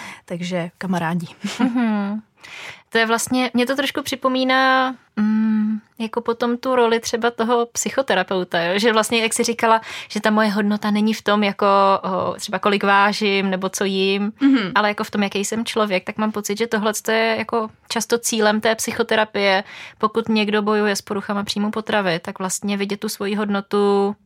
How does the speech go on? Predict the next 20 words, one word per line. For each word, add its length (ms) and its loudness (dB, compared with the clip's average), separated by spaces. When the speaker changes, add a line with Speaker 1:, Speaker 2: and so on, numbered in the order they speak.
Speaker 2:
jako 160 0
vidět 340 2
jí 160 -4
v 80 -14
podstatě. 600 -6
Speaker 1:
Mhm. 280 0
Speaker 2:
Ehm, 840 2
jak 180 0
třeba 320 0
vnímáš, 540 2
nebo 180 -2
jak 160 0
narážíš 440 0
na 100 -2
takovou 300 -4
tu 160 -2
hranici 580 2
mezi 280 0
tím, 380 -2
třeba 380 0